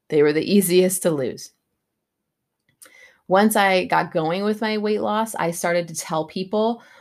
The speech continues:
what I was doing and asked them to please respect my decisions and wishes when it came to food.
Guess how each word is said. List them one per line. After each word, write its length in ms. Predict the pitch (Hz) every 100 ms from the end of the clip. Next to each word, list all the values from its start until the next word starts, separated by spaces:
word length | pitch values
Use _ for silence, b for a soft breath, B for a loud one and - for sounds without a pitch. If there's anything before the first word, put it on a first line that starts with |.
| B
what 120 | 175
I 60 | 170
was 220 | 165 160
doing 460 | 160 139 165 247
and 140 | - 175
asked 320 | 151 160 -
them 160 | 180 175
to 120 | 170
please 460 | - 175 175 180
respect 540 | 175 170 - 165 175 -
my 120 | 175
decisions 680 | 160 160 - 147 160 214 226
and 220 | 170 165 160
wishes 460 | 165 - 233 262
when 140 | 214 170
it 100 | -
came 280 | - 165 165
to 100 | 165
food. 460 | - - - 277